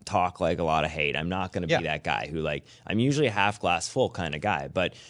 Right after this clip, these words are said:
Speaker 1: I sympathize with a lot of people who feel like you've been playing this game for two or three years, you wanted something more, and there's just not the more that you're looking for.
Speaker 2: Mm-hmm. I,
Speaker 1: That's
Speaker 2: I was,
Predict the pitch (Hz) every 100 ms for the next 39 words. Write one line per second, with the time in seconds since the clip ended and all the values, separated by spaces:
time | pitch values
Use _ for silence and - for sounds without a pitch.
0 | - _ _ _ - - 117 113 110 -
1 | 147 156 135 127 110 92 90 113 120 120
2 | 110 101 92 - 117 92 82 85 95 85
3 | 85 98 107 120 113 98 92 - 107 113
4 | 135 131 101 90 90 - 85 92 87 104
5 | 98 - 110 107 127 131 95 82 80 82
6 | - 87 85 82 - 104 - - - 85
7 | 87 98 - 107 101 85 78 76 78 78
8 | 78 76 78 - 71 69 - - 87 85
9 | - - - _ - - 135 156 139 156
10 | 180 156 - -